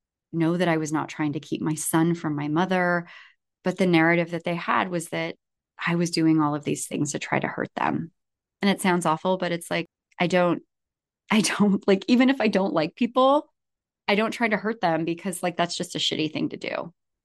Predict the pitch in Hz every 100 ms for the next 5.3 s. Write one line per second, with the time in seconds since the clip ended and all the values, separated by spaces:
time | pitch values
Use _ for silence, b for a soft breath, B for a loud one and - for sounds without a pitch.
0 | _ 196 180 165 139 110 - - - -
1 | - - - 170 - 196 202 214 - -
2 | - 214 226 226 - _ _ _ _ _
3 | - 220 285 220 175 190 220 208 247 285
4 | 277 302 285 233 240 262 240 240 240 -
5 | 202 185